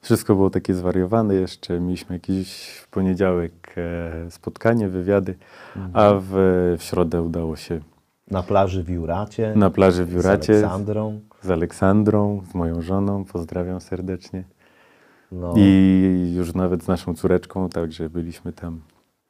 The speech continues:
Speaker 2: No właśnie, słuchaj, ja tak popatrzyłem na jedno ze zdjęć, które można znaleźć w internecie z tej waszej uroczystości <clears throat> i dostrzegłem taki,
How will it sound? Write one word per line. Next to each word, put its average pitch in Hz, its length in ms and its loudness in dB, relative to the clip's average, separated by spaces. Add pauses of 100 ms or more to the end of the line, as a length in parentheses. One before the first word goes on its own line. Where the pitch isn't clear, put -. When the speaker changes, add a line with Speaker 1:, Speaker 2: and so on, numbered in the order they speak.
(180)
Speaker 2:
No 147 100 0
właśnie, 101 420 4
słuchaj, 113 360 0
ja 110 100 2
tak 147 160 -2
popatrzyłem 131 680 0 (100)
na 110 160 -2
jedno 127 360 0
ze 117 140 0
zdjęć, 113 560 4
które 87 240 -4
można 87 300 -4
znaleźć 92 420 -2
w - 80 -10
internecie 90 680 -6 (260)
z - 80 -20
tej 90 160 -2
waszej 92 300 -4
uroczystości 92 920 -6 (500)
<clears throat> - 560 0
i 220 120 6
dostrzegłem 98 800 2
taki, 160 380 -4